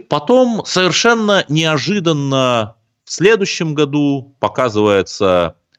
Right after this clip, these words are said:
выручка в сто пятьдесят шесть тысяч рублей. То есть было три миллиона двести тысяч, стало сто пятьдесят шесть. То есть это же самый интересный вопрос про деньги. То есть чем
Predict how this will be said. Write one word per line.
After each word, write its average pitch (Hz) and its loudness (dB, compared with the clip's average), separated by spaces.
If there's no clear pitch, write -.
выручка 110 2
в 92 2
сто - -2
пятьдесят 131 -2
шесть 92 -2
тысяч - -10
рублей. 78 -4
То - -6
есть 82 -2
было 82 4
три 190 0
миллиона 175 2
двести 127 0
тысяч, - -6
стало 151 0
сто - -2
пятьдесят 107 -2
шесть. - -6
То - -4
есть 151 0
это 214 2
же 208 4
самый 202 0
интересный 190 0
вопрос 101 0
про 113 -2
деньги. 90 -4
То - -8
есть 90 -4
чем 220 -2